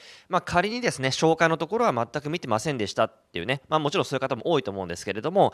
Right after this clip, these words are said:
まあ、そういう場合であってもですね、これもし本試験でこのパターンでもしこれがね、万が一この、えー、三つ穴埋めでですね、出ていたとしたら、おそらく、まあ、二点分ですね。今回一点、各一点ですから、まあ、二点は取ってほしいかなっていう形で、まあ、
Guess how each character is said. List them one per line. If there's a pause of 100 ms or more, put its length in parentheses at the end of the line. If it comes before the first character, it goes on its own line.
(160)
ま
あ、
そ
う
い
う
場
合
で
あ
っ
て
も
で
す
ね、 (260)
こ
れ
も
し
本
試
験
で
こ
の
パ
タ
ー
ン
で
も
し
こ
れ
が
ね、
万
が
一
こ
の、 (260)
え
ー、
三
つ
穴
埋
め
で
で
す
ね、
出
て
い
た
と
し
た
ら、 (840)
お
そ
ら
く、 (280)
ま
あ、
二
点 (180)
分
で
す
ね。 (120)
今
回
一
点、
各
一
点
で
す
か
ら、
ま
あ、
二
点
は
取
っ
て
ほ
し
い
か
な
っ
て
い
う
形
で、
ま
あ、